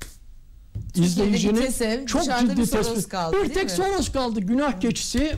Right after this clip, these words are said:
Speaker 2: Onun da kim olduğu karıştı. Ona indirgendi Soros. Yurttaşlara sesleniyorum. Muhammed'di değil mi?
Speaker 1: Muhammed
Speaker 2: Yine
Speaker 1: Bey,
Speaker 2: Muhammed
Speaker 1: evet.
Speaker 2: Bey'e tekrar teşekkür ediyorum. Keşke bir tek Soros olsaydı. O zaman ben giderdim.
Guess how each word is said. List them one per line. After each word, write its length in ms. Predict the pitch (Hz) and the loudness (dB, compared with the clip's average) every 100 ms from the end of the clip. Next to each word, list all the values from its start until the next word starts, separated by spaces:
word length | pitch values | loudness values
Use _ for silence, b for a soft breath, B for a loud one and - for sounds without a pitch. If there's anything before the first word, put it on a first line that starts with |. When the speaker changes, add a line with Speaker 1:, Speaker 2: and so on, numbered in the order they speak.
| 233 | -2
Speaker 2:
Onun 220 | 294 320 | -2 -2
da 120 | 294 | -2
kim 180 | 302 294 | -2 -2
olduğu 360 | 247 220 208 | 0 0 0
karıştı. 540 | - 254 262 - 220 262 - - - - - - - - - | 0 0 0 -2 -4 -4 -12 -20 -20 -20 -20 -20 -20 -16 -4
Ona 240 | 285 285 | -2 0
indirgendi 800 | 277 320 285 269 220 247 262 311 | 2 2 4 2 2 0 0 0
Soros. 400 | - 269 196 - - - - - - - - - - - - - - - - - - - - | 0 0 -2 -6 -14 -20 -20 -20 -20 -20 -20 -20 -20 -20 -20 -20 -20 -20 -20 -20 -20 -14 -4
Yurttaşlara 580 | 170 - 214 - 214 208 | -4 -2 -2 -2 -2 0
sesleniyorum. 760 | 202 180 190 190 175 185 233 | 0 0 0 2 2 0 -2
Muhammed'di 600 | 147 156 160 170 165 143 | 0 2 2 2 0 0
değil 120 | 156 180 | 0 0
mi? 160 | 120 - | -2 -4
Speaker 1:
Muhammed 300 | - 185 - | -6 -2 0
Speaker 2:
Yine 160 | - 156 | 2 2
Speaker 1:
Bey, 80 | 143 | 2
Speaker 2:
Muhammed 280 | 180 190 | 2 2
Speaker 1:
evet. 180 | 196 - | 0 2
Speaker 2:
Bey'e 240 | 175 160 127 | 2 2 0
tekrar 400 | - 196 202 185 | -2 -2 -2 -2
teşekkür 400 | 180 - 185 185 | 0 -2 0 0
ediyorum. 400 | 180 175 185 226 B B B - | 2 2 0 -2 B B B -2
Keşke 520 | 233 262 - 220 190 | 0 0 -2 -4 -2
bir 220 | 214 180 | -2 0
tek 160 | 208 202 | -2 -2
Soros 420 | - 202 196 180 | -2 0 0 0
olsaydı. 540 | 160 127 156 120 107 b b b b - - | 0 0 -2 -2 -4 b b b b -16 -6
O 100 | 220 | -2
zaman 260 | 190 175 | 0 0
ben 200 | 208 208 | 0 0
giderdim. 520 | 196 196 190 139 180 | 0 2 2 2 0